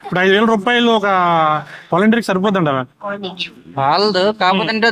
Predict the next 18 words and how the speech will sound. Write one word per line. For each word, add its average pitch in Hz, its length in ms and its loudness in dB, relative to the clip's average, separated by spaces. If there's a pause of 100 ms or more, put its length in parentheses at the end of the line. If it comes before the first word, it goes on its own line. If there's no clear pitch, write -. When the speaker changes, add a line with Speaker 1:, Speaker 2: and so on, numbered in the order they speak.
Speaker 2:
దానివల్ల 208 400 2
ఏంటంటే 208 320 0
వాళ్ళు 185 260 2
కూడా 202 240 2
continuation 202 580 2
గా 208 60 2 (140)
ఉండాలనేసి 185 680 0
ఏం 170 200 2
చెప్పట్లేదు 160 580 -2
కదా, 143 260 0
Speaker 1:
మ్మ్. - 400 -6
Speaker 2:
Any 165 200 2
time 180 200 2 (240)
సచివాలయంలో 170 520 0 (100)
ఉండాలని 160 420 2
చెప్పట్లేదు 143 600 0
ఆయన. 120 140 -2 (140)
Speaker 1:
మ్మ్. 147 200 2